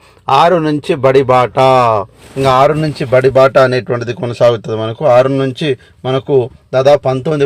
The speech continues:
వరకు, ఆ, విద్యాశాఖ ఒక రకమైనటువంటి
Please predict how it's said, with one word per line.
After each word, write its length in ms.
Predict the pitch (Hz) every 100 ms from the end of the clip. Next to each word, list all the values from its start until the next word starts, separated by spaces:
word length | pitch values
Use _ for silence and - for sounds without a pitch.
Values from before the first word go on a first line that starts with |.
| 135
వరకు, 440 | 135 - 151 123 - _ _ -
ఆ, 80 | 123
విద్యాశాఖ 580 | 120 120 143 139 139 147
ఒక 220 | 127 117
రకమైనటువంటి 920 | 120 135 139 143 131 - 127 139 113